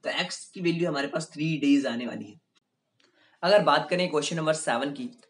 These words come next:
तो इस question number seven के अंदर यहाँ पे जो boxes हैं वो ट्वेल्व है हमारे पास, और number of each boxes के अंदर जो number of bottles हैं वो ट्वेल्व हैं और जो boxes हैं वो हमारे पास ट्वेंटी फ़ाइव हैं। तो हमें देखना होगा कि अगर,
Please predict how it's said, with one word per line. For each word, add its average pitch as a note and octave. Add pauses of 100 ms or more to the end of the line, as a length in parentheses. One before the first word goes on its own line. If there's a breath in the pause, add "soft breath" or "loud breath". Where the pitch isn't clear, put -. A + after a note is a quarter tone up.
तो -
इस F3
question F#3
number F3+
seven D#3
के E3
अंदर D#3+
यहाँ D3
पे D3+
जो D#3
boxes B2+
हैं C#3
वो C3+
ट्वेल्व D#3+
है F3+
हमारे C#3+
पास, C3+ (120)
और C3+ (320 soft breath)
number D#3+
of G3 (260)
each F#3
boxes D#3
के D#3
अंदर D3+
जो D#3+
number C#3+
of C3+
bottles D3
हैं C3+
वो C3+
ट्वेल्व D#3
हैं D3+ (320 soft breath)
और C#3
जो D3
boxes C3+
हैं D#3
वो D3+
हमारे C3
पास D3+
ट्वेंटी A#2+
फ़ाइव G#2+
हैं। - (420 soft breath)
तो A3
हमें A3+
देखना F#3
होगा F#3+
कि G3
अगर, F#3